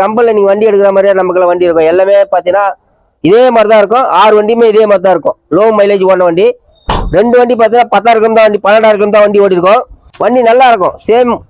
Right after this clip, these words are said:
இன்னைக்கு வந்து சிக்ஸ் டென் ஆர் வீல் வண்டி இது. இப்ப முன்னாடி ஆர் ஃபோர் நாட் செவன் விட்டுருந்தாங்க, இப்ப ஃபோர் நாட் செவன் வர்றது கிடையாது, சிக்ஸ் டென் விடுறாங்க. வண்டி நல்லா இருக்கும், ஆறு வண்டி இருக்குது மாதிரி நமக்கு இல்ல. எல்லாமே தரமான வண்டி தான். எல்லாமே ஸ்டெப்னி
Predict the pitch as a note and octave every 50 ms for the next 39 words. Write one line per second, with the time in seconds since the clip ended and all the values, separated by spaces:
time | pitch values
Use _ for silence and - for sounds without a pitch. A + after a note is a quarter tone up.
0 | _ - - _ _ _ - E3 F3 E3+ F#3 F#3+ A3 A3+ A#3+ A#3 A3+ A3 G#3+ G3+
1 | F#3 - _ _ _ - - _ _ - - A3 G#3+ - - B3+ B3+ A#3+ G3 -
2 | _ - D3+ F#3+ A#3 A#3+ A#3+ A#3 A3 G#3 G#3 G#3 G#3 G3+ F3+ E3 - - - C#3+
3 | C3+ F3+ F3+ F3 F3+ F#3+ G#3 G#3 G#3+ G3 F#3+ G3 G#3+ F#3+ E3 E3+ G3 A3+ A#3 A#3
4 | A3+ G#3+ - G#3+ G#3 A3 G#3 G3+ F#3+ G3 G3 F#3+ F#3 G3+ G#3+ A3 F#3+ - A3 A3+
5 | G#3 A3 G#3 F#3+ - G3 F#3 F#3+ F#3+ F3+ F3 F#3 F3+ F3+ F3 E3 D#3+ D3+ D#3+ G#3
6 | B3+ - _ _ _ _ _ - - - G#3+ - - - B3 A#3 A3+ A3 G#3 F#3+
7 | G3 F#3 E3+ E3+ G3+ A#3+ A#3 - _ _ _ - - _ - E3 G3+ A#3 A#3+ A3+
8 | A3 G#3+ A3 A3+ G#3+ G#3+ A#3 A#3+ A3 G#3 G#3+ A#3 A#3+ A3+ A3+ A3+ A#3 A3+ B3 A#3
9 | G#3 G#3 G#3 G3+ G3+ G3+ G3 G3 F#3+ F3 F#3+ F#3 G3 A3+ A#3 - _ _ - -
10 | - - D#3 F#3+ A3+ A#3+ A#3+ B3 A#3 - - G3 G#3+ A3 A#3 A#3 A#3 A#3 A3 G3+
11 | G3 F#3 G3+ A3 A#3+ - - - - - - - - - - - - A#3 - -
12 | - - - - - - - - - - - - - F3+ E3 F#3 A3+ B3 B3+ C4
13 | C4 C4 - - A#3 A3+ A3 B3 B3 A#3+